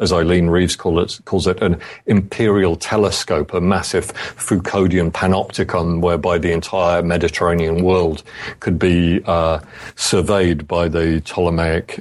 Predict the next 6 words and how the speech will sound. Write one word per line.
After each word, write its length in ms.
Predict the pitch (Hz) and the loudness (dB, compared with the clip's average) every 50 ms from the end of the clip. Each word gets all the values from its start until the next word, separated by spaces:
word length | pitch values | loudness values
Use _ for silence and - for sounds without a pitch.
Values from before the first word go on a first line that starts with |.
| - - | -4 0
Egy-, 240 | - 76 - - - - | 0 0 0 -2 -8 -6
uh, 280 | - 85 82 82 85 - | -4 -2 0 0 0 0
Egyptians. 800 | 107 - 107 95 92 98 - - - 85 76 73 73 - - - - - - - - - - - - | 0 0 2 2 0 0 0 -4 -4 -4 -4 -4 -4 -6 -8 -8 -8 -10 -8 -8 -6 -6 -6 -6 -8
So 360 | - - - 127 117 139 165 | -6 -2 0 2 2 2 2
this 320 | 160 156 139 131 - - | 2 2 2 0 0 -2
was, 500 | 135 135 117 104 - - - - - - | -2 0 0 0 -2 -4 -6 -6 -8 -10